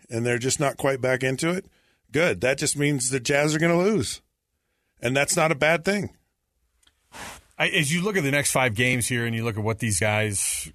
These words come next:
Speaker 2: can and, and should accomplish, I don't know what it is. Like, I,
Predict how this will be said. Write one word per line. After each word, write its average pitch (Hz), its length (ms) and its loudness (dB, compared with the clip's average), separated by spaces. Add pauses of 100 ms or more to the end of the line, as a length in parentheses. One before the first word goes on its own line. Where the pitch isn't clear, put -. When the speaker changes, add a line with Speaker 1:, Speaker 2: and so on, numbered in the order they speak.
(120)
Speaker 2:
can 147 560 2
and, 104 400 -4
and 110 260 -6
should 180 240 0
accomplish, 98 760 -2 (1200)
I 165 80 0
don't 180 100 0
know 160 100 2
what 139 120 2
it 123 120 2
is. 104 140 0
Like, 101 200 -4
I, - 260 -6